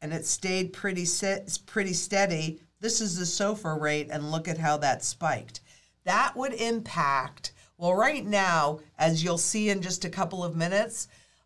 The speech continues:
according to the Bank for International Settlements, there are six hundred and ten trillion dollars worth of derivative contr-, or worth of contracts that are, uh, no, those are derivative contracts that are tied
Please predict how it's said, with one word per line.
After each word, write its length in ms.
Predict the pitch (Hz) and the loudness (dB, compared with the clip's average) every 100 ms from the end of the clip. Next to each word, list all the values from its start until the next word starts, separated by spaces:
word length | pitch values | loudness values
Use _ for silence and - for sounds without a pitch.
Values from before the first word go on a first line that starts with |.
| 175 | -6
according 480 | 165 - 233 262 | -2 0 2 0
to 120 | 269 277 | -2 -2
the 100 | 254 | 2
Bank 320 | 208 202 202 | 4 4 2
for 140 | 208 | -2
International 680 | 196 196 202 190 185 - 180 | -2 -2 0 0 0 -2 -2
Settlements, 640 | 165 165 165 208 240 233 - - - | 2 4 4 4 -2 -6 -12 -20 -10
there 140 | 175 | -4
are 40 | |
six 360 | 180 - 269 - | -4 -4 -2 0
hundred 320 | 330 330 381 | 0 -2 -6
and 240 | 262 262 254 | -6 -6 -8
ten 500 | - 233 233 233 233 - _ | -4 0 0 -2 -10 -16 _
trillion 1120 | - - - 208 208 226 247 285 311 320 330 330 | -8 -8 -6 -4 0 4 4 4 2 2 2 4
dollars 760 | 262 254 233 175 160 160 - - - - | 6 6 6 4 2 0 -4 -8 -20 -8
worth 380 | 170 208 214 | 0 2 2
of 240 | 214 202 165 | 2 2 2
derivative 760 | 185 170 196 202 254 294 294 | 0 2 2 2 0 0 -2
contr-, 500 | - 254 226 220 220 - | -4 2 4 4 0 0
or 200 | 190 160 | 2 2
worth 260 | 160 220 226 | 2 2 2
of 140 | 202 | -2
contracts 880 | - 240 254 262 - 151 143 143 - - - - | 0 2 4 2 0 0 2 0 -6 -14 -20 -8
that 160 | 170 185 | 2 4
are, 240 | 185 175 | 4 2
uh, 160 | 165 165 160 | -2 -4 -2
no, 220 | 185 214 | 0 0
those 300 | 190 254 254 | 0 -2 -2
are 100 | 302 | -4
derivative 500 | 226 214 285 320 175 | -2 -2 -4 -4 -6
contracts 560 | - 143 143 143 123 - - - - | -2 -2 -2 -2 -2 -6 -18 -20 -4
that 140 | 185 | 2
are 160 | 202 202 | 2 2
tied 720 | - 240 254 208 185 180 170 | 0 4 6 6 4 2 -4